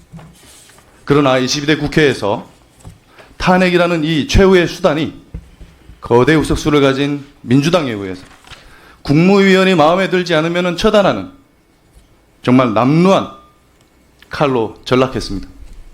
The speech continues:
이 무단 칼에 대한민국 정부, 행정부가 초토화되고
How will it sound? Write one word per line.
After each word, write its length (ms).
이 60
무단 320
칼에 360
대한민국 640
정부, 480
행정부가 640
초토화되고 680